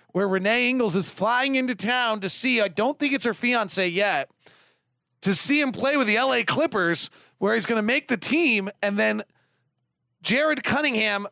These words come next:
of all things, makes the team instead of him because Chris Paul gets an injury, and they release Joe Ingles,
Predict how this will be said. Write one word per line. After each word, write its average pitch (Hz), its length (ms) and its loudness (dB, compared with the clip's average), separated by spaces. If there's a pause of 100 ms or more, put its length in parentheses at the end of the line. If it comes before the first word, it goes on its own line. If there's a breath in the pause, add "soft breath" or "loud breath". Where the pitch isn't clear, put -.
of 165 100 -4
all 254 220 0
things, 240 320 -2
makes 214 260 0
the 226 80 -2
team 220 320 -2
instead 226 380 0
of 208 100 -2
him 196 80 -2
because 185 240 -4
Chris - 260 -2
Paul 240 280 0
gets 196 180 -4
an 190 140 -4
injury, 185 520 0 (1000 soft breath)
and 196 120 -2
they 214 120 0
release 208 500 0
Joe 240 200 0
Ingles, 247 300 0